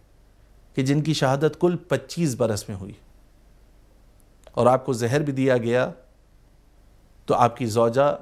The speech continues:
اسی ام الفضل کے ذریعے۔ بالآخر امام تقی جواد علیہ الصلوۃ والسلام وہ پربرکت ہستی کہ جن کے لیے امام معصوم امام رضا علیہ الصلوۃ والسلام نے فرمایا کہ ہمارے شیعوں کے لیے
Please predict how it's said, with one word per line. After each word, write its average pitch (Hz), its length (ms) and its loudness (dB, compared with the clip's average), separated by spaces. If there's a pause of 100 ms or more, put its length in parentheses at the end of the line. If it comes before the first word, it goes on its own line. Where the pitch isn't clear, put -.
(120)
اسی 143 240 -8
ام 117 200 -2
الفضل 110 360 -6
کے 98 120 -14
ذریعے۔ 95 320 -14 (1600)
بالآخر 131 420 2 (680)
امام 147 300 2
تقی 139 320 -4
جواد 123 220 2
علیہ 117 200 -2
الصلوۃ 113 400 -4
والسلام 117 540 -2 (1400)
وہ 175 160 8
پربرکت 127 680 -2
ہستی 131 340 -6 (600)
کہ 127 100 -6
جن 123 160 -2
کے 127 140 -2
لیے 123 280 -2
امام 117 300 -2
معصوم 113 340 -2
امام 110 280 -2
رضا 107 240 0
علیہ 110 120 0
الصلوۃ 110 300 -2
والسلام 110 400 -2
نے 107 80 -4
فرمایا 123 420 0 (560)
کہ 123 120 0
ہمارے 117 340 0
شیعوں 151 360 -2
کے 143 140 -2
لیے 127 360 0